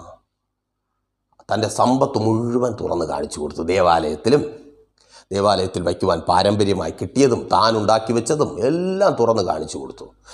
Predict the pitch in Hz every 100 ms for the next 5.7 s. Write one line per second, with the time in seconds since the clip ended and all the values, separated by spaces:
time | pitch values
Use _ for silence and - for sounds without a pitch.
0 | - - 151 170 147 110 120 175 285 -
1 | - - - 104 117 107 120 - 190 135
2 | 101 117 156 101 101 110 123 123 87 82
3 | 87 85 - 69 - - 87 87 87 85
4 | 85 - 120 165 170 165 175 160 - 92
5 | 92 - 95 131 156 190